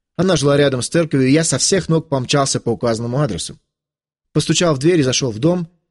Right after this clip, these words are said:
Женщина была одна, а на кровати лежало тело маленького ребёнка. Мёртвое, синее, остывшее. Она подняла дитя и, как любая мать, стала его целовать,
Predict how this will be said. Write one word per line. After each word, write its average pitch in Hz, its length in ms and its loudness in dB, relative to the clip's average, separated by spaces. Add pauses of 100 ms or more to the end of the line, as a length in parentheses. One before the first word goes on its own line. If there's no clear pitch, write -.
(720)
Женщина 147 340 2
была 127 280 2
одна, 160 440 0 (240)
а 160 120 0
на 170 80 0
кровати 143 380 0
лежало 123 360 0
тело 143 320 0
маленького 117 480 -4
ребёнка. 92 480 -6 (560)
Мёртвое, 160 640 0 (720)
синее, 113 560 -4 (480)
остывшее. - 580 -4 (1600)
Она 180 200 2
подняла 165 440 2
дитя 175 360 0
и, 165 40 0
как 160 200 -2
любая 175 340 2
мать, 175 220 0
стала 165 300 0
его 156 180 2
целовать, 160 600 -2